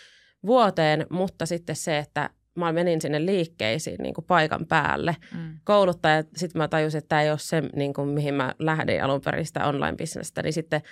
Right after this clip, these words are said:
Speaker 1: palasin tavallaan koulun penkille, elikkä ostin <laughs> uuden verkkovalmennuksen ja tavallaan aloin opiskelemaan, että miten mä teen tän premiumin verkossa.
Speaker 2: Mm.
Speaker 1: Ja sit mun alkuperäinen idea oli myös vähän erilainen, mitä se sitten lopulta oli, mut sit mä tajusin, että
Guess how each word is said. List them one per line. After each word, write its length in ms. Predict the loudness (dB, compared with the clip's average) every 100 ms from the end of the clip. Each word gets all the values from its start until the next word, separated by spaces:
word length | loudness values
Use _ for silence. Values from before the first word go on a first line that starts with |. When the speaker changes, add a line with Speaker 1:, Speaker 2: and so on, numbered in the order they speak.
| -20 _ _ 2
Speaker 1:
palasin 420 | 4 4 0 -4 -2
tavallaan 440 | 0 2 4 2 -2
koulun 420 | 0 2 4 4 4 4
penkille, 440 | 4 4 2 2
elikkä 300 | 2 2 0 0
ostin 300 | -4 -2 0 4
<laughs> 40 | 4
uuden 260 | 6 4 6
verkkovalmennuksen 800 | 2 4 4 4 4 -2 0 0
ja 60 |
tavallaan 360 | 2 4 4 4
aloin 240 | 4 4
opiskelemaan, 500 | 2 0 0 0 0
että 160 | 0 0
miten 220 | 2 2
mä 140 | 0 -4 -12 _ _
teen 200 | 2 4
tän 160 | 2 0
premiumin 760 | 2 4 4 2 0 0 -2 _ _ _
verkossa. 640 | 2 4 2 -4 -6 -6 -8 -10 _
Speaker 2:
Mm. 60 | -20 -20 _ 0
Speaker 1:
Ja 140 | 2 2
sit 160 | 0 -2
mun 160 | 0
alkuperäinen 520 | 0 0 2 2 2 2
idea 240 | 4 4
oli 120 | 4 2
myös 180 | -2 -2
vähän 200 | -2 0
erilainen, 560 | 0 2 0 -2 -2
mitä 160 | -4 -6
se 80 | -8
sitten 200 | -4 -2
lopulta 340 | -2 -2 0
oli, 220 | 2 2
mut 100 | 2
sit 120 | -2
mä 100 | -4
tajusin, 320 | 0 2 2 -2
että 220 | -2